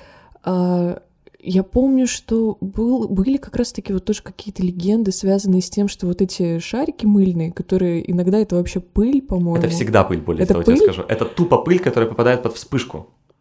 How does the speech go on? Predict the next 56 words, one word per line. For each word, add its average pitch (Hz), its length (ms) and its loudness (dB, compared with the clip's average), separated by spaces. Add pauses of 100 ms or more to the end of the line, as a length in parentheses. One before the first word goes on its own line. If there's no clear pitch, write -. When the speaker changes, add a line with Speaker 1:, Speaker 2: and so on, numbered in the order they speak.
(120)
Speaker 1:
А 185 80 2
я, 202 180 2
вот 208 300 4
даже 196 320 2
я 233 160 6
помню, 214 340 2
что - 160 -14
когда 185 180 0
я 185 60 2
была 180 200 2
мелкая, 196 500 2
все - 140 -20
такие: - 180 -16
"О 240 100 0
боже, 262 460 -2
это 254 180 -6
там 233 220 -4
какие-то 226 320 -10
духи, 226 420 0
я 233 240 0
не 220 160 2
Speaker 2:
Да. 214 60 -2 (380)
Speaker 1:
знаю, - 100 0
ш-, - 60 -2
шарообразные 226 760 4
Speaker 2:
Да. 214 160 8
Speaker 1:
какие-то 220 340 0
там 214 120 4
Speaker 2:
Да. 208 160 6
Speaker 1:
мифические 226 540 -4
штучки". - 500 -6
Speaker 2:
Да, 110 160 4
и, - 140 0
в 123 40 6
общем, 123 220 0
вся - 160 2
его 120 260 4
стратегия 117 420 2
коммуникации 107 680 -2
со - 140 -12
своими 98 280 -4
потенциальными 101 480 -4
клиентами 127 460 -2
была 101 320 0
в-, 104 180 -10
выстроена 104 460 -2
по - 80 -18
поводу, 101 440 -6
э, 107 120 0
тем, 160 300 0
что 104 320 -2
он 127 120 0
фотографировал 98 680 -2
их - 120 -12
на, 90 360 0
Speaker 1:
Пыль. - 100 -14